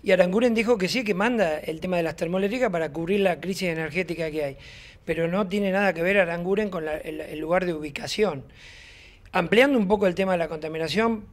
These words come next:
por lo que habló, eh, Andrea del tema del dióxido de azufre que se va a mandar, mira, estas termoeléctricas funcionando diez horas por día,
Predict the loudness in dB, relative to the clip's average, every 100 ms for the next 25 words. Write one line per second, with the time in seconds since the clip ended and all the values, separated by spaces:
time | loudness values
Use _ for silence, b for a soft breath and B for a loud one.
0 | -10 -6 -6 -6 -4 2 4 4 2 -2
1 | -6 -6 -4 2 6 6 4 -2 -4 -2
2 | -2 -4 -6 -4 -4 -2 -2 -2 -4 -6
3 | -4 -4 -4 -6 -6 -6 -6 -4 -4 -4
4 | -6 -8 B B B B B B -2 2
5 | 6 6 4 4 4 4 4 2 -2 -8
6 | -8 -4 -2 0 -2 -2 -4 -2 0 0
7 | 0 -2 0 2 2 0